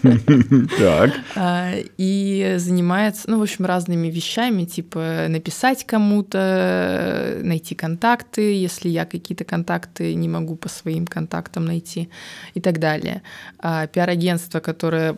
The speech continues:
Speaker 2: попроектно. А, кто еще? Монтажер.
Speaker 1: Для ТикТока?
Speaker 2: Нет.
Speaker 1: <laughs> Я подумал, что монтажер для ТикТока.
Speaker 2: Тиктолог.
Speaker 1: Тиктолог.
Speaker 2: Нет,
Speaker 1: Тиктолог.
Speaker 2: монтажер для Ютуба.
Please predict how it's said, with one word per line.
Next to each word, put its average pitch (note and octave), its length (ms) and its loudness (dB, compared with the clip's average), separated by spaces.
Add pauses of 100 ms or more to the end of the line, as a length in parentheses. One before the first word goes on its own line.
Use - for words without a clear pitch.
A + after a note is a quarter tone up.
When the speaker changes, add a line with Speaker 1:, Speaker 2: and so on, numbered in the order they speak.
(120)
Speaker 2:
попроектно. E3+ 880 -2 (760)
А, E3+ 340 -2
кто E3+ 300 -10
еще? E3 500 -10 (320)
Монтажер. E3 720 -4 (640)
Speaker 1:
Для F2+ 160 2
ТикТока? E2 480 -6 (580)
Speaker 2:
Нет. F3 200 -6 (380)
Speaker 1:
<laughs> - 360 2
Я C#3+ 160 6
подумал, C#3+ 420 6
что - 200 2
монтажер C#3+ 420 6
для A#2 160 6
ТикТока. - 640 4 (720)
Speaker 2:
Тиктолог. - 760 -2 (680)
Speaker 1:
Тиктолог. A#2 680 4 (1160)
Speaker 2:
Нет, F3+ 240 2
Speaker 1:
Тиктолог. E3+ 80 0 (180)
Speaker 2:
монтажер F#3 320 4
для E3+ 160 0
Ютуба. E3+ 600 -2